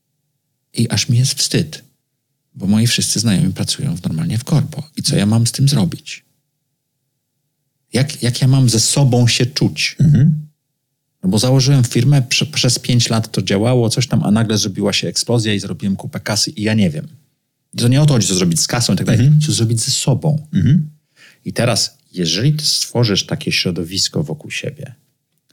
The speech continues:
Speaker 1: w którym możesz mieć te plus pięć procent i minus pięć procent bezpiecznie,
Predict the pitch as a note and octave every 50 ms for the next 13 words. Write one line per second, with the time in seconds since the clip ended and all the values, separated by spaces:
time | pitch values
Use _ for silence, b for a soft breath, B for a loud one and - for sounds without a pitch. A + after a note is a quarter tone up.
0 | _ - - - - - G#2+ G2 F2+ F2+ G2 A#2 C3+ B2+ G#2+ F#2+ G2 F2+ D#2 -
1 | - D2+ - - A2 G2+ - - - F2 E2 - - - - - D#2 - - E2+
2 | F2 F2 G#2+ A2 G2+ F2+ - - - F2 - _ F2+ F2+ - - F2 - - _
3 | _ _ _ _ _ _ _ _ F2+ _ - - - - - - - - - B2+
4 | A#2+ - - - - - - - A#2